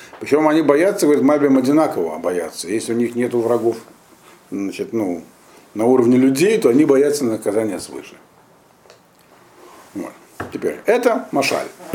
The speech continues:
То есть здесь нам описано, как бы, некое общественное устройство такое, или внутреннее человеческое, так сказать, устройство, которое делает его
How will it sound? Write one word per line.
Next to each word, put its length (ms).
То 60
есть 120
здесь 180
нам 160
описано, 640
как 260
бы, 80
некое 320
общественное 420
устройство 520
такое, 420
или 360
внутреннее 440
человеческое, 560
так 120
сказать, 240
устройство, 340
которое 280
делает 340
его 240